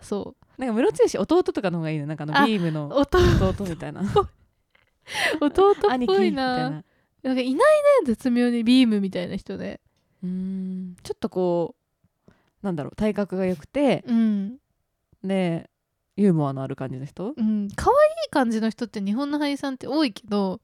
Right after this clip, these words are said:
Speaker 2: うん。
Speaker 1: 体格は別に良くないんだよな。
Speaker 2: そうなんだよね。
Speaker 1: うん。誰も。
Speaker 2: 体格がいい俳優さんっていうのがあんまりいないんだよね。
Speaker 1: いないよ。基本。
Speaker 2: 鈴木亮平とかになっちゃうとちょっと良すぎるもんな。
Speaker 1: 鈴木亮平。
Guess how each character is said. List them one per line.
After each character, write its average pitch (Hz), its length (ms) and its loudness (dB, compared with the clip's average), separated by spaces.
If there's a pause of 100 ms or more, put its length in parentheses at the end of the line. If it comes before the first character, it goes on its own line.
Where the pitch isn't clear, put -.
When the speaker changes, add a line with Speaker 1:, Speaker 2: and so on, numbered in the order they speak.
Speaker 2:
う 170 40 -6
ん。 165 180 -6
Speaker 1:
体 453 220 4
格 480 240 2
は 381 80 8
別 330 180 4
に 320 120 4
良 349 100 4
く 247 100 0
な 214 100 2
い 214 60 2
ん 202 40 0
だ 415 60 0
よ 370 60 2
な。 226 80 0
Speaker 2:
そ - 0 -
う 180 40 0
な 160 40 -4
ん - 20 -4
だ 151 60 -6
よ 139 140 -10
ね。 185 200 -8
Speaker 1:
う 220 120 -2
ん。 202 340 -4 (140)
誰 208 240 2
も。 202 220 0 (840)
Speaker 2:
体 370 220 -8
格 440 260 -6
が 415 120 -6
い 381 60 -4
い 254 60 -2
俳 190 120 -2
優 185 140 -2
さ 185 120 -8
ん 175 40 -8
っ - 20 -10
て 170 80 -16
い - 20 -12
う - 20 -12
の 156 60 -14
が 156 60 -12
あ - 20 -10
ん 190 60 -10
ま 202 80 -8
り 196 40 -8
い - 20 -8
な 196 80 -8
い 185 40 -8
ん 165 40 -8
だ 143 80 -10
よ 131 60 -14
ね。 139 180 -16 (120)
Speaker 1:
い 220 80 2
な 339 200 6
い 330 80 6
よ。 190 220 2 (520)
基 - 140 -6
本。 208 340 0
Speaker 2:
鈴 226 240 -8
木 240 100 -10
亮 220 180 -4
平 220 160 -4
と 185 120 -12
か 170 80 -8
に 156 60 -6
な 156 60 -8
っ - 20 -12
ち - 100 -18
ゃ - 20 -10
う 123 40 -12
と - 60 -20
ち 151 100 -14
ょ - 20 -10
っ - 40 -20
と 120 280 -14 (160)
良 160 80 -8
す 170 120 -10
ぎ 180 120 -6
る 151 80 -6
も 131 100 -12
ん 131 80 -16
な。 131 180 -14
Speaker 1:
鈴 - 380 -14
木 - 120 -14 (180)
亮 403 60 2 (140)
平。 - 480 -8